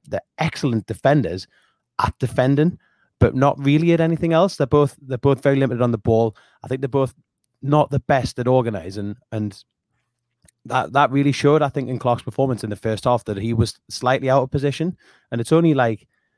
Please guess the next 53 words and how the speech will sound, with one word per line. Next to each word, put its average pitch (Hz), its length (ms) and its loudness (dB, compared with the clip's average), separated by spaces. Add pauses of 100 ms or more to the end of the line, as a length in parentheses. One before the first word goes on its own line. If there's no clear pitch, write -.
(260)
it's 117 140 -4
only 202 160 6
very 196 220 2
subtle, 127 340 -4
the 117 80 -2
difference 123 340 -6
in 107 120 -6
playing 110 220 -6
in, 110 160 -6
in 113 120 -4
the 110 60 -2
middle 107 160 -4
of 104 60 -6
a 104 60 -8
back 110 240 -4
three 113 200 -8
and 98 100 -10
playing 104 200 -2
on 101 100 -6
the 101 80 -4
left 104 240 -4
of 98 80 -10
a 98 60 -6
back - 260 -4
two, 107 220 0
but, 101 120 0 (460)
or 120 200 6
on 117 60 2
the 110 80 2
left - 240 0
of 120 80 0
a 107 60 -2
back 95 220 -4
three, 107 180 -2
in 95 60 -4
fact. - 320 -8
But 104 180 -2 (480)
it's, - 160 -10
it - 200 -2 (120)
made, 139 200 2
a, 110 240 -2
in 120 100 -4
my 160 160 2
opinion, 101 300 -2
a 98 60 -4
massive 110 340 -2
difference 123 280 -4
on 120 100 0
Clark's 123 260 2
performance, 139 460 0
and 117 80 2
he 113 60 0
w-, 104 160 0